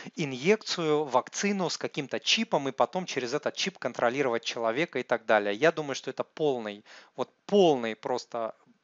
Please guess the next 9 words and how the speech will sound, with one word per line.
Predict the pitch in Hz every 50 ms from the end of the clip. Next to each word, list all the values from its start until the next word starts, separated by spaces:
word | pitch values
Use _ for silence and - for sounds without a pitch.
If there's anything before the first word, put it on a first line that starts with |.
| _ - 262 - - - -
бред. | - - 117 117 151 151 131 123 120 123 160 - - - _ _ - - - - - - - _ -
Я | - 120 117 147 165 160
думаю, | 156 156 147 135 131 -
что | - - 151 131 123 120 123 - - _ _ _ -
э, | 131
вот | 123 117 113 120 131 -
это | 151 - - 123
чипирование, | - - - - - 175 180 156 131 123 117 117 110 110 -
оно, | 131 120 120 131 147 147 143 131 123 123 -